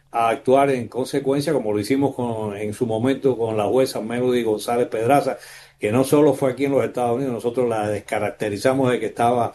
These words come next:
eh, el asunto todavía conociéndose en Cuba, porque las juezas que acompañaron a Melody en aquella ocasión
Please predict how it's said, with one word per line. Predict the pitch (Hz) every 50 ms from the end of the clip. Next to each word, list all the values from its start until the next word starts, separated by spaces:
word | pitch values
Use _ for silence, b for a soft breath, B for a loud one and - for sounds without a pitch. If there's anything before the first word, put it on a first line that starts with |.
| B B B B B B B -
eh, | - 107 107 107 104 101
el | 101 95 98
asunto | 101 98 - - 143 139 127 127 131 117
todavía | 113 110 107 107 117 127 131 127
conociéndose | - 120 113 107 104 - 123 120 127 117 - 117
en | 107 104
Cuba, | 101 - 160 151 135 117 123 B B B B B B B _
porque | - 110 107 107 - - 110 107 104
las | 104 104 101 104 104 101 92 -
juezas | - 127 135 135 135 - 143 -
que | - 131 120
acompañaron | 113 - - 113 104 - 107 107 110 120 127 135 135 131 123
a | 120 117 113
Melody | 110 123 135 143 143 135 123 117
en | 110 104 104
aquella | 101 95 117 123 131
ocasión | 127 123 120 - - 139 147 139